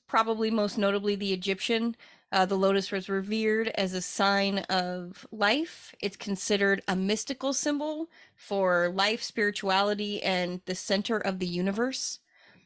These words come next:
Uh, the, we know that the ancient Egyptians used the lotus as an offering to the gods. And then magically, it said, "Anyone who breathes the scent of a lotus will receive its protection." So that's good for, like, aromatherapies.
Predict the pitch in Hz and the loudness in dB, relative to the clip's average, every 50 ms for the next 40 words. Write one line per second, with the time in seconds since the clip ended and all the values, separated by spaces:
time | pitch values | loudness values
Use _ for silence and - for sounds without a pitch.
0 | _ _ _ _ _ _ - 202 196 190 190 208 208 196 196 208 220 220 214 208 | _ _ _ _ _ _ 0 2 2 2 2 0 -2 -2 0 0 2 4 4 4
1 | 214 220 202 196 208 170 147 190 185 - - 202 190 185 180 196 196 190 - - | 4 2 0 -2 -2 -4 -2 -2 -2 -2 -2 -2 -2 -2 -2 -2 -2 -2 -2 -4
2 | 214 196 196 196 190 185 - - 196 196 196 190 - - 190 185 180 180 185 180 | -2 -2 -2 -2 -4 -4 -6 -6 -4 -4 -4 -4 -4 -4 -4 -2 0 0 0 0
3 | 185 180 - 196 185 185 180 - 98 160 180 - - 190 185 190 - - 208 180 | -2 -4 -4 -6 -8 -6 -4 -4 -2 -4 -4 -4 -6 -8 -6 -6 -4 -6 -4 -4
4 | 185 180 - 185 180 185 196 247 269 - - - - - - - _ _ _ _ | -4 -2 0 2 2 2 2 0 -4 -8 -14 -18 -18 -18 -20 -20 _ _ _ _
5 | _ - _ _ _ _ - - 202 202 208 196 196 190 190 190 190 - - 208 | _ -20 _ _ _ _ -4 0 2 4 4 6 6 6 4 4 2 0 -2 0
6 | 214 220 226 240 247 269 262 - - 226 220 214 208 208 208 - _ _ _ _ | 2 2 2 2 2 0 -2 -4 -2 -2 -2 -2 -2 -4 -6 -10 _ _ _ _
7 | _ _ _ _ _ _ _ _ - 226 220 208 - - 214 202 190 - - 214 | _ _ _ _ _ _ _ _ -8 -6 -6 -4 0 2 4 4 4 2 2 4
8 | 262 294 320 330 311 311 294 277 226 208 202 208 220 233 247 254 240 247 214 - | 4 4 6 4 4 4 2 0 0 0 -2 0 0 0 -2 -2 -4 -6 -4 -2
9 | 214 202 190 - - - 214 240 302 - - - - - 240 240 269 277 285 285 | -2 -2 -2 -2 -2 0 0 0 0 -2 -6 -8 -4 -2 -2 0 2 2 2 2
10 | 294 320 339 339 - - - 220 214 196 196 196 190 - - - 202 202 208 214 | 2 0 -2 -4 -6 -4 -2 -2 0 0 0 -2 -2 -4 -6 -4 -2 -2 -2 -2
11 | 208 202 - - 196 - - - 190 - - 190 190 - - 262 262 285 302 302 | -2 -2 -4 -4 -4 -4 -2 -4 -2 0 0 -2 -2 0 0 0 2 0 0 0
12 | - - 190 190 185 185 185 - - - 202 190 190 - - 233 190 180 175 180 | -2 -2 0 2 0 0 0 -2 -2 -2 -2 -2 -2 -4 -6 -4 -2 0 -2 -2
13 | 175 - - - _ _ - 208 190 190 190 190 202 190 185 - 196 190 190 196 | -4 -8 -16 -20 _ _ -4 -2 0 2 2 2 2 0 -2 -2 -2 -2 0 -2
14 | 196 196 - 214 208 220 226 208 - | -4 -6 -8 -8 -8 -8 -10 -12 -16